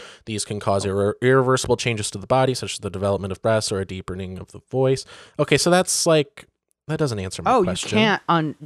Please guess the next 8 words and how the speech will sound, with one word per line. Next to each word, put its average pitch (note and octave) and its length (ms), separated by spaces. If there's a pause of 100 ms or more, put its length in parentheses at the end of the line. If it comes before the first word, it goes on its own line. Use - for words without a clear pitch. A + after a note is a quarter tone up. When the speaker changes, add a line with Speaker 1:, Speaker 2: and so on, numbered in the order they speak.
(100)
Speaker 2:
so, - 320
okay, G3 380
it F#3 60
just G#3 180
seems A#3 260
like, F3+ 440
um, D3 420 (760)
it, C3+ 200